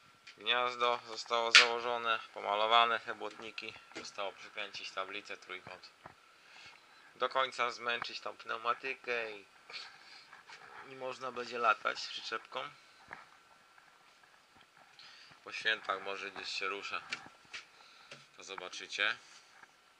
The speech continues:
sobie,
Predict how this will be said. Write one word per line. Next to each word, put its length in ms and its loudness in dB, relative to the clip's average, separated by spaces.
sobie, 500 -4